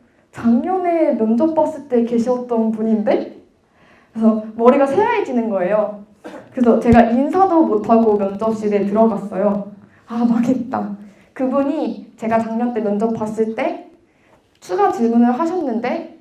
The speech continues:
제가 답변을 못했었어요. 그리고 되게 무뚝뚝하게 생기시고 표정이 없고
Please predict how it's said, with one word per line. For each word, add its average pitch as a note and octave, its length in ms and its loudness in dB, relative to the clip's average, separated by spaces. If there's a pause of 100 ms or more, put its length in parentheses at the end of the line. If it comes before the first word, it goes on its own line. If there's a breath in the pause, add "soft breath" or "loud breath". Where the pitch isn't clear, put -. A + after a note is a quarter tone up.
(140)
제가 G3+ 440 2
답변을 A#3+ 520 2
못했었어요. A3 920 -2 (600 soft breath)
그리고 A#3+ 180 -4
되게 A#3+ 420 2
무뚝뚝하게 C#4 720 -2
생기시고 B3 680 -4
표정이 F#4+ 480 0
없고 B3+ 480 -4